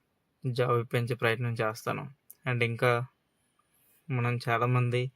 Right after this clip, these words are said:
ఆన్‌లైన్ హెల్పర్స్ పార్ట్నర్స్‌ని గెయిన్ చేసాం. మీరు కూడా ఒక పార్ట్నర్ కావాలనుకుంటే మా ఈ కాంటాక్ట్ నంబర్‌కి కాంటాక్ట్ అవ్వండి.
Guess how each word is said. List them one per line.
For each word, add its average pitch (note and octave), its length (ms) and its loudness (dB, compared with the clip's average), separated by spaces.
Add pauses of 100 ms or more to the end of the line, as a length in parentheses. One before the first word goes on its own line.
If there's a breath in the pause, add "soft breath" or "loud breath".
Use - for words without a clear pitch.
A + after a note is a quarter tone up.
(760 soft breath)
ఆన్‌లైన్ B2+ 340 4
హెల్పర్స్ B2+ 420 0
పార్ట్నర్స్‌ని B2 680 2
గెయిన్ A#2 280 2
చేసాం. B2+ 340 0 (100)
మీరు A#2+ 240 0
కూడా B2 200 4
ఒక A#2+ 120 0
పార్ట్నర్ A#2+ 380 0
కావాలనుకుంటే A#2+ 680 -2 (640)
మా B2 180 0
ఈ A2+ 120 -2 (500)
కాంటాక్ట్ A#2 380 -2
నంబర్‌కి A2+ 340 -2
కాంటాక్ట్ A2+ 380 -4
అవ్వండి. A#2 280 -4